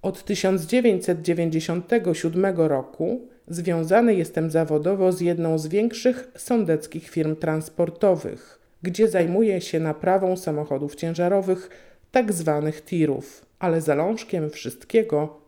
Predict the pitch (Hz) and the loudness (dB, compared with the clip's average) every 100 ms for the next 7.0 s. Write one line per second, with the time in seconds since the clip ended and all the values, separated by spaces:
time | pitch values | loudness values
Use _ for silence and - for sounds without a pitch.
0 | _ 175 185 233 185 - - 127 120 117 | _ 0 4 4 2 0 -4 -2 -2 -2
1 | - - _ _ 175 196 196 175 165 - | -8 -18 _ _ -2 -2 2 0 0 -4
2 | - 220 196 143 131 139 - 180 170 180 | -2 2 2 2 -2 -6 -6 -2 2 2
3 | 165 214 208 180 180 175 160 156 156 131 | 4 4 2 2 2 2 2 0 -2 -8
4 | - - - - _ _ 170 165 170 214 | -10 -14 -20 -20 _ _ -6 0 2 2
5 | 214 226 220 208 185 170 165 160 160 151 | 4 4 4 4 0 -2 -2 0 0 0
6 | 151 - 190 175 156 143 - - - | -2 -4 -2 0 -2 -4 -10 -16 -18